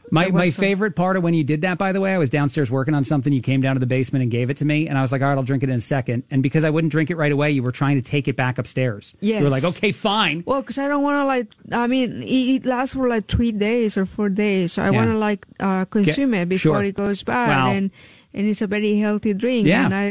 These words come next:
Speaker 2: I don't know, like, it's like I feel like we are throwing dollars if we
Speaker 1: No,
Speaker 2: don't consume
Speaker 1: it makes
Speaker 2: stuff.
Speaker 1: sense, and it, it only had three days. So I had to drink it right then.
Speaker 2: Yes,
Speaker 1: <laughs>
Speaker 2: exactly. Yes, girl.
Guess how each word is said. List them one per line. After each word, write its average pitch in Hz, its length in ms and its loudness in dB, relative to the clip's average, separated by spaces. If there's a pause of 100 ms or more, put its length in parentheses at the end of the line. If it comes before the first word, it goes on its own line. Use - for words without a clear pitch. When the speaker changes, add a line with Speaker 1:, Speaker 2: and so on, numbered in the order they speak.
Speaker 2:
I 202 180 0
don't 247 140 0
know, 208 380 0 (160)
like, 180 220 0 (120)
it's 220 280 -2
like 220 220 0
I 214 100 2
feel 226 220 -2
like 208 160 0
we 196 120 2
are 196 100 0
throwing 196 320 0
dollars 208 360 -2
if - 40 -14
we 185 60 2
Speaker 1:
No, 196 220 4
Speaker 2:
don't 180 120 -2
consume 180 260 0
Speaker 1:
it 190 40 2
makes 190 140 0
Speaker 2:
stuff. 220 280 2
Speaker 1:
sense, - 80 -8
and 156 160 0
it, 160 160 0
it 160 220 -4
only 165 260 2
had 147 220 -2
three 175 160 0
days. 185 480 -4 (320)
So 139 160 0
I 131 80 0
had 143 180 2
to 143 60 0
drink 156 240 2
it 180 100 -2
right 165 240 2
then. 220 200 0
Speaker 2:
Yes, 233 260 0
Speaker 1:
<laughs> 220 140 4
Speaker 2:
exactly. 254 460 -2 (300)
Yes, 247 380 -2
girl. 190 180 -4